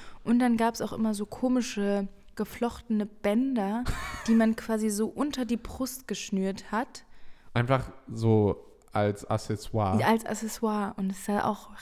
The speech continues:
Speaker 1: richtig random aus. Und das, das war auch so ein Trend. Und das wa-, weiß ich nicht, ob man, warum man sich da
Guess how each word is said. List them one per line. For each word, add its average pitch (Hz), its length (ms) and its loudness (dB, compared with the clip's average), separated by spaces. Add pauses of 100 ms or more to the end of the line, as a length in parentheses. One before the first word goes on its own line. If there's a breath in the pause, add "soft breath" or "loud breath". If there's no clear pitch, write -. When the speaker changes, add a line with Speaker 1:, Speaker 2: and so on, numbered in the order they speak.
(120)
Speaker 1:
richtig - 480 -6
random 202 520 2
aus. 196 240 -2 (360 loud breath)
Und 208 80 -8
das, - 300 -10
das 214 240 -4
war - 140 6
auch 208 160 2
so - 120 -4
ein 196 140 2
Trend. 190 580 -2 (340 loud breath)
Und 208 120 6
das 220 180 4
wa-, - 80 -2 (200)
weiß 277 260 2
ich 254 120 -2
nicht, 247 180 4
ob 165 60 -2
man, 208 200 0
warum 214 180 2
man 240 180 4
sich 226 120 -2
da 214 120 0